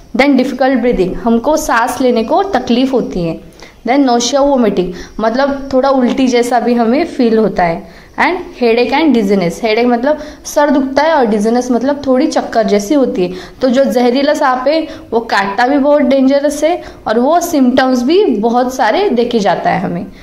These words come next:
तो ये हुए symptoms। अभी हम देखेंगे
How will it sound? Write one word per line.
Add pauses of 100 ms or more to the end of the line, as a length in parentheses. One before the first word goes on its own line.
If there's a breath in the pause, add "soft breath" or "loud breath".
(160 loud breath)
तो
ये
हुए
symptoms।
अभी
हम
देखेंगे